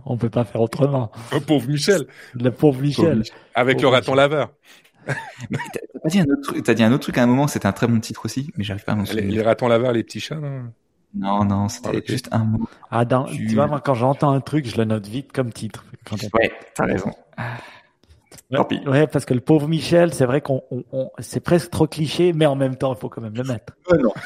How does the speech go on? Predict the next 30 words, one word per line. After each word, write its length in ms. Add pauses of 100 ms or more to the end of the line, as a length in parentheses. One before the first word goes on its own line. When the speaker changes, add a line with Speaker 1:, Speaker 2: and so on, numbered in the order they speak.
(280)
Speaker 3:
Mais 60
non. 60
Speaker 1:
Parce 200
que, 80
euh, 100
Speaker 3:
Parfait. 240
Speaker 1:
c'est 60
quand 140
même 160
bien. 180 (560)
C'est, 240
c'est, 160
c'est 100
Speaker 2:
Ouais, 80
Speaker 1:
des 60
Speaker 2:
puis 120
ça 100
Speaker 1:
fois, 100
Speaker 2:
va 60
Speaker 1:
tu 60
Speaker 2:
dans 40
Speaker 1:
trouves 180
le 120
titre. 260 (340)
C'est, 180
c'était 280
bien, 220
le 100
pauvre 260
Michel. 540